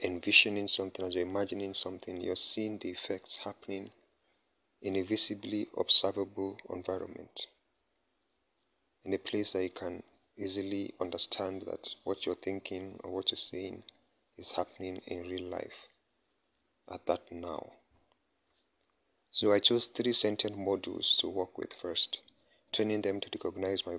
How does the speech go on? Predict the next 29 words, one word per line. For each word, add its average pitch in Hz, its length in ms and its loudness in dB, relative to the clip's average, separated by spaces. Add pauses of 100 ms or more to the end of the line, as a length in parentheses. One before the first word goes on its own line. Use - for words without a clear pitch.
voice 98 500 -2 (380)
and 92 220 -4
inner 101 340 -2 (120)
thought - 440 -4 (320)
patterns, - 640 -6 (760)
and 95 120 -2
also 104 200 2
training 104 300 -4
them 95 180 0
to 98 80 -6
recognize 90 640 -4 (300)
your 85 220 0
voice 98 580 2 (200)
and 92 120 -2
your 90 100 0
inner 98 280 -6 (100)
thought - 280 -10 (120)
patterns, - 600 -6 (460)
so - 120 0
that 92 60 6
whenever 101 340 6
you 101 100 4
want 98 160 2
to - 60 -2
connect 92 480 -4
with 90 120 -2
me 95 300 -6 (280)
telepathically, - 880 -4 (720)
mentally, 98 640 0